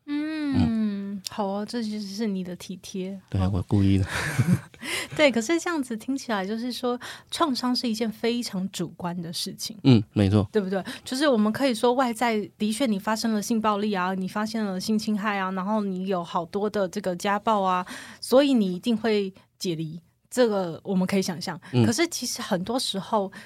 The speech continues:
Speaker 1: 呃，你可能觉得外在还好，可是他的主观其实已经分裂了，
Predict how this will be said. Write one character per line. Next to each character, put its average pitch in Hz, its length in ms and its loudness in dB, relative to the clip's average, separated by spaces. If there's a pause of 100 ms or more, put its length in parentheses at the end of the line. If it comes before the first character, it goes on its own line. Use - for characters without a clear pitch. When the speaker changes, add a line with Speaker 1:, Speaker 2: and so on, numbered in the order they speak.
(260)
Speaker 1:
呃， 196 160 -2
你 247 140 4
可 254 180 0
能 208 240 2
觉 190 160 0
得 190 120 0
外 208 180 2
在 156 120 -2
还 156 420 -4
好， - 360 -6 (440)
可 208 120 0
是 214 80 0
他 247 120 2
的 220 120 4
主 185 220 -4
观 202 220 0
其 190 140 -2
实 196 160 -4
已 160 60 -6
经 175 180 -6
分 165 220 -6
裂 170 220 -4
了， - 120 -16